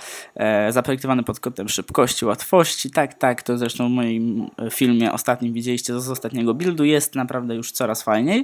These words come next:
E, dobra, już dzisiaj zarezerwuj uaktualnienie do systemu Windows dziesięć. Jest to bezpieczne, proste i bezproblemowe. E, czy naprawdę? No zaraz zobaczymy. Zarezerwuj bezpłatne uaktualnienie.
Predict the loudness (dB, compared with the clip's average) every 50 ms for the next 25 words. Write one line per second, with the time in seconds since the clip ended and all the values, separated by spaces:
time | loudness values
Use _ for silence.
0 | -2 -6 -10 -12 -12 -14 -16 _ -4 -2 0 0 2 2 0 0 -2 -6 0 0
1 | 2 2 2 2 2 2 4 4 2 2 4 4 2 4 2 2 0 2 2 2
2 | 4 4 4 4 2 0 2 2 2 0 0 0 -2 -4 -4 -2 -2 0 2 2
3 | 2 2 2 0 0 0 -2 -2 -2 0 0 0 0 0 -2 -4 -4 -4 -4 -2
4 | -2 -4 -4 -2 -4 -4 -4 -4 -6 -6 -8 -8 -10 -10 -10 -10 -12 -12 -8 -8
5 | -8 -8 -6 -6 -8 -8 -8 -4 -2 2 4 6 6 8 8 8 8 8 6 6
6 | 4 0 -10 -18 -18 -20 -20 _ _ _ -16 -10 -8 -8 -6 -4 0 0 2 2
7 | 4 6 6 6 6 6 2 2 2 0 -2 -6 -6 -4 -2 2 4 6 6 6
8 | 6 4 2 0 2 0 0 -2 0 -2 0 2 4 6 6 6 6 4 4 2
9 | 2 2 2 0 2 0 -2 0 0 2 2 2 2 2 4 4 6 6 4 4
10 | 0 -2 -4 -6 -6